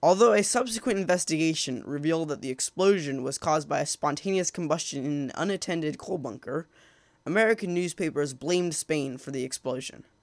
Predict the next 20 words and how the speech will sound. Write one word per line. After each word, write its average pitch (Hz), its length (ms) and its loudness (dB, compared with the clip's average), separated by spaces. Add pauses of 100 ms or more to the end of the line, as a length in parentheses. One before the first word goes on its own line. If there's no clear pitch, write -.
(460)
Egged 226 240 8
on 226 180 6
by 190 140 8
newspapers, 143 640 0
the 147 100 0
American 180 380 4
public 151 280 0
demanded 160 540 2
to 151 100 -2
go 143 140 2
to 143 80 4
war. 127 460 -6 (480)
After 180 340 6
vain 202 380 4
peace 196 200 -6
attempts 156 360 -2
by 131 220 4
President 180 680 0
William 214 320 6
McKinley, 170 640 0